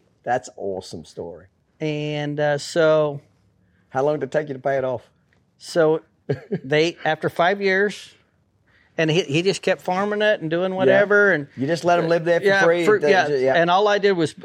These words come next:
Speaker 2: all I did was make payments on the,
Speaker 1: Yeah.
Speaker 2: on it. No interest, nothing. They're just really good. So then they moved to town. And, uh, every year, after the N F R, twenty-one years straight.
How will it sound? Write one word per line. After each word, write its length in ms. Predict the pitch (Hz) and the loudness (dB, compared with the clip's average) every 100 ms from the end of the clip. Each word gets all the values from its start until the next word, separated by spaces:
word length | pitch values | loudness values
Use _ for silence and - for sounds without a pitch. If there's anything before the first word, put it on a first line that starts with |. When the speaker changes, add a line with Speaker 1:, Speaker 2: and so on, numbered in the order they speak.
| - | 0
Speaker 2:
all 180 | 170 214 | 2 4
I 100 | 208 | 2
did 140 | 196 | 0
was 180 | 165 143 | 2 2
make 260 | 175 185 | 2 0
payments 360 | - 185 180 160 | -2 -4 -2 0
on 180 | 170 165 | 0 0
the, 100 | 139 _ _ _ _ _ | -4 _ _ _ _ _
Speaker 1:
Yeah. 240 | 120 110 - _ - | -4 -4 -4 _ -4
Speaker 2:
on 180 | 151 127 | -2 -2
it. 80 | - | -4
No 220 | 156 214 | 0 2
interest, 480 | 208 - 190 - - | 0 -4 -12 -12 -6
nothing. 360 | 160 147 170 | -6 -4 -4
They're 160 | 156 156 | -4 -4
just 200 | 151 143 | -6 -6
really 220 | 147 147 | -4 -4
good. 340 | 151 143 147 175 _ - _ | -6 -4 -4 -6 _ -20 _
So 200 | - 165 | 0 2
then 200 | 160 170 | 2 0
they 100 | 170 | 0
moved 260 | 175 175 170 | 0 -2 -4
to 80 | 160 | -6
town. 340 | - 143 120 - _ _ _ _ _ - | -4 -6 -8 -20 _ _ _ _ _ -10
And, 460 | 151 147 143 143 | -8 -8 -8 -6
uh, 40 | 147 | -4
every 320 | 151 160 180 | 0 0 0
year, 300 | 175 180 196 _ _ _ _ _ _ _ | 0 -2 -4 _ _ _ _ _ _ _
after 280 | 147 - 156 | -6 -4 -4
the 160 | 151 156 | -2 -2
N 100 | 165 | -2
F 160 | 165 | -4
R, 260 | 160 170 185 _ _ _ _ _ - _ - - _ _ _ - | -4 -4 -6 _ _ _ _ _ -20 _ -20 -20 _ _ _ -14
twenty-one 440 | - 156 170 175 175 | -6 -4 -2 -6 -6
years 200 | 170 160 | -8 -8
straight. 320 | - 160 135 | -4 -4 -4